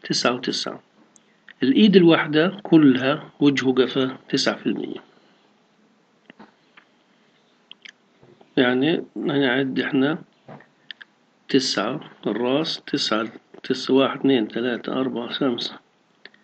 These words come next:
ستة، سبعة، ثمانية، تسعة، عشرة، احداش. يعني كل إيد تسعة في المية. يعني هان الوجه الواحد تبع الإيد أربعة ونص، والخلف تسعة في الم-،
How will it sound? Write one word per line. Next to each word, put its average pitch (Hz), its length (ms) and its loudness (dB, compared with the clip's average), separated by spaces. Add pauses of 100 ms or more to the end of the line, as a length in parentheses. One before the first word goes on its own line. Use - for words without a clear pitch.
(400)
ستة، 131 400 -6
سبعة، 127 340 -4
ثمانية، 131 480 -2
تسعة، - 720 -8
عشرة، 151 400 -2
احداش. 127 640 0 (180)
يعني 127 160 0
كل 156 360 4
إيد 190 340 2 (840)
تسعة 131 300 2
في - 120 -8
المية. 104 420 -4 (1120)
يعني 113 140 0
هان 135 180 4
الوجه 160 460 4
الواحد 156 460 4
تبع 127 260 0
الإيد 139 500 0 (340)
أربعة 135 320 2
ونص، 117 400 -4
والخلف 139 640 0
تسعة 120 420 -2
في - 80 -6
الم-، 117 300 -6